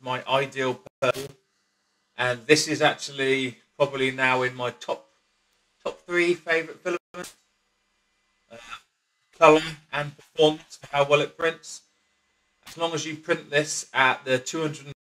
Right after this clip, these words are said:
fifteen degrees on the hot end that it recommends on the box, uh, I haven't had any problems printing this other than the spool, and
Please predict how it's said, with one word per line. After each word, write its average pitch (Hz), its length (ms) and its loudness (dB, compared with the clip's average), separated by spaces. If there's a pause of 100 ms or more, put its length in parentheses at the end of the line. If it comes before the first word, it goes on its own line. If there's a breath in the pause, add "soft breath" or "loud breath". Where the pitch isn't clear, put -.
fifteen 135 440 -12
degrees 127 460 -4
on 120 100 -14
the 107 80 -4
hot 127 180 4
end 131 240 -8
that 120 120 -2
it 110 180 -10
recommends 127 500 -6
on 120 100 -12
the 110 80 -8
box, 139 440 4 (800)
uh, 110 80 -14 (640)
I - 40 -20
haven't - 280 -20
had 120 140 -6
any 131 200 -4
problems 127 400 0
printing 127 320 -14
this 135 300 -12 (100)
other 135 220 2
than 123 120 -12
the 127 80 -8
spool, 104 400 -2 (120)
and 107 180 -8